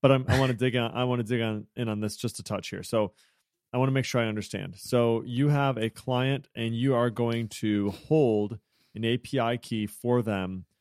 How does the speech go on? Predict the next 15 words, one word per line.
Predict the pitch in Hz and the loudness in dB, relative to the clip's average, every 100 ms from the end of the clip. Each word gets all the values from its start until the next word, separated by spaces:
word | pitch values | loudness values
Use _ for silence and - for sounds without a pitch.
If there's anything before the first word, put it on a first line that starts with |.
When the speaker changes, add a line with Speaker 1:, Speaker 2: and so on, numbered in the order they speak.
| _ - | _ -8
Speaker 1:
that | 107 | -2
they're | 127 127 | 2 2
going | 123 120 113 | 2 -2 -2
to | 113 | -6
give | 90 113 104 | 0 0 0
you | 101 92 95 101 _ - | -2 -2 -2 -6 _ -6
to | 135 | 0
interact | 131 120 113 | 4 2 2
with | 113 | -2
a | 113 | -2
third | - 117 101 | 2 0 0
party | 110 104 101 | -2 0 0
on | 95 | 0
their | 98 | -2
behalf. | 92 87 87 | -2 -4 -6